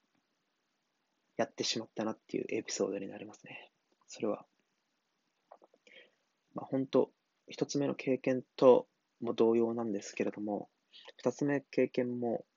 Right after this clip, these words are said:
まあ、普通に考えれば、今思い返してみれば、まあ、絶対にやってはいけないことをやってしまっていたと。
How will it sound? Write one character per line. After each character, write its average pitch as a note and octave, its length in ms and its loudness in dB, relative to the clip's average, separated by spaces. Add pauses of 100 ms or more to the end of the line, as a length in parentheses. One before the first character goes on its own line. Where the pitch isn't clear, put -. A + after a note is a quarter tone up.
ま A#2+ 80 -8
あ、 - 60 -16
普 - 120 -16
通 F#3 220 0
に F3+ 100 -2
考 F3+ 340 -4
え D3+ 80 4
れ B2 100 -2
ば、 G#2 260 -2 (1200)
今 F3+ 200 4
思 A#2+ 180 0
い A#2+ 60 -4
返 B2 200 -4
し - 60 -10
て - 140 -8
み G#2+ 100 -4
れ G#2 80 -4
ば、 G#2 300 -6
ま G2+ 120 -4
あ、 G2+ 40 -6
絶 G#2 240 -2
対 D3 120 2
に C#3 80 -2
や C3+ 60 0
っ - 20 -2
て - 180 0
は G#2 60 6
い G2+ 40 -4
け - 120 -8
な A2 120 -6
い G#2+ 60 -10
こ A2 120 -10
と A2+ 120 0
を A#2 320 2 (100)
や G2+ 100 -6
っ - 20 -12
て - 140 -18
し - 140 -6
ま G2+ 60 -8
っ - 40 -20
て - 140 -2
い G2 40 0
た G2+ 80 -8
と。 - 180 -12